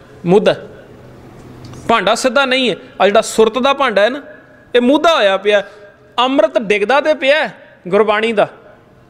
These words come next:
ਝਿਮ ਝਿਮ ਵਰਸੈ ਅੰਮ੍ਰਿਤ ਧਾਰਾ, ਉਹ ਅੰਮ੍ਰਿਤ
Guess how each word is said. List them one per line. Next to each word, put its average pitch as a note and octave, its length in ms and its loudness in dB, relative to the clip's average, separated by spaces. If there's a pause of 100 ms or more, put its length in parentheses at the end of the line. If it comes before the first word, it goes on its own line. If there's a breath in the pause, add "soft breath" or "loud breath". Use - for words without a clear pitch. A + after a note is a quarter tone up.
(300)
ਝਿਮ F3+ 220 0
ਝਿਮ A3+ 200 0
ਵਰਸੈ G#3 360 0 (1120)
ਅੰਮ੍ਰਿਤ C#4+ 320 0
ਧਾਰਾ, A3+ 240 0 (140)
ਉਹ D#4 200 4
ਅੰਮ੍ਰਿਤ D#4+ 380 -2